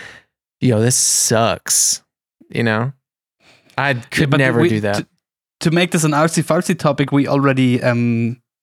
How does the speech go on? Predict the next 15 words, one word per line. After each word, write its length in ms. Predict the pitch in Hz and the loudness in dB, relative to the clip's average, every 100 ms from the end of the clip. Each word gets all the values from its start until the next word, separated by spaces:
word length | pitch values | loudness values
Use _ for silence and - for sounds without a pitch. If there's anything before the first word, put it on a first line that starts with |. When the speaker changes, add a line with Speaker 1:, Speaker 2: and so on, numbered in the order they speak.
| _ | _
Speaker 2:
talked 220 | - 151 - | 0 0 0
about 280 | 120 117 | -2 0
that. 260 | 113 110 110 _ _ | 0 -2 -4 _ _
Like, 380 | 120 120 117 - - | 0 0 0 -6 -4
um, 460 | 120 117 113 113 113 _ - - - - - _ _ _ | -2 0 -2 -4 -8 _ -20 -20 -20 -20 -20 _ _ _
it 120 | - 135 | -4 0
probably 260 | 190 180 | 2 2
also 240 | 151 170 160 | 2 2 2
has 100 | - | 4
something 320 | 151 156 143 | 2 2 0
to 80 | 135 | 2
do 440 | 135 135 131 127 | 4 4 4 4
with 240 | 127 127 | 2 2
a 80 | 135 | 0
certain 800 | 123 - 131 - 120 117 117 117 | 0 0 0 0 0 0 -2 -8